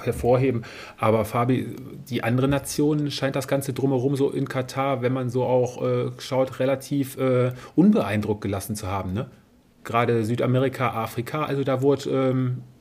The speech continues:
was man so gelesen und da gehört hat, äh, ja, nicht viel, ähm, Zirkus drum gemacht, so wie hier, äh, von den europäischen Mannschaften, ne?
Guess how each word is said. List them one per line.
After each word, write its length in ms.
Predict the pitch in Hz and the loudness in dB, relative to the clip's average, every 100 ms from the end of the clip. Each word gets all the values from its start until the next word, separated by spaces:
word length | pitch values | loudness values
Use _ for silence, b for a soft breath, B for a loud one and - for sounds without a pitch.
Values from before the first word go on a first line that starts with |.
| - | -8
was 160 | 117 127 | -6 -4
man 100 | 113 | -2
so 140 | 120 | -2
gelesen 420 | 113 117 139 139 | 0 2 2 0
und 120 | 127 | -2
da 100 | 123 | -2
gehört 420 | 110 101 117 127 147 | -2 0 2 0 -2
hat, 260 | 143 - 147 | -4 -2 2
äh, 300 | 147 143 139 B B B B B B B B 127 | 2 2 -4 B B B B B B B B -2
ja, 220 | 127 123 - | -2 -2 -6
nicht 240 | 139 127 - | -2 -2 0
viel, 400 | 156 147 139 135 | 4 6 6 4
ähm, 400 | 135 131 131 127 123 | 0 0 -2 -4 -4
Zirkus 320 | 175 131 - | -2 -2 -2
drum 140 | 110 | -2
gemacht, 300 | 107 107 107 | 2 0 -2
so 140 | 110 107 | -6 -4
wie 60 | |
hier, 200 | 110 113 | -2 0
äh, 240 | 107 107 104 | 0 -2 -4
von 160 | 110 | -2
den 120 | 107 104 | 0 0
europäischen 520 | 107 104 110 104 104 | -2 -2 -2 -2 -2
Mannschaften, 520 | 101 101 101 - 98 | -2 -2 -6 -8 -6
ne? 140 | 127 | -6